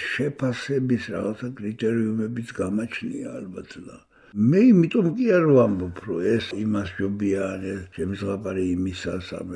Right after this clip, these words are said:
ესე კი არა. მე უცხერი იმის მიხედვით, რამდენად კარგი მხატვრული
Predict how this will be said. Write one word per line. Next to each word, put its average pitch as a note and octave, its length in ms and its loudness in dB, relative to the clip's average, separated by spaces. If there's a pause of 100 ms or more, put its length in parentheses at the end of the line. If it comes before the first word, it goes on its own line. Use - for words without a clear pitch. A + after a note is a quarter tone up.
ესე - 320 -6
კი C#3 160 -2
არა. E2 180 -10 (340)
მე D#3+ 220 4 (140)
უცხერი F3 600 6 (100)
იმის E3 300 6
მიხედვით, D#3+ 520 2
რამდენად C#3+ 720 4 (320)
კარგი D3+ 600 4
მხატვრული E3 720 2